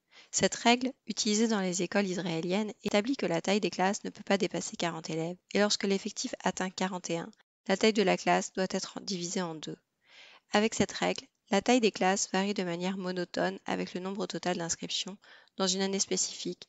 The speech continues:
générant une variable instrumentale crédible pour la taille des classes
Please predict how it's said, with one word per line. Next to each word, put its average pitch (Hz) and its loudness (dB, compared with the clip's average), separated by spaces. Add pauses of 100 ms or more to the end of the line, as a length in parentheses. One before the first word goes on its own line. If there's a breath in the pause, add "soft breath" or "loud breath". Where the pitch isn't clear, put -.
(140)
générant 214 2
une 233 0
variable 185 2
instrumentale 185 -4
crédible 202 -2
pour - -4
la 165 0
taille 185 0
des 165 0
classes 175 -2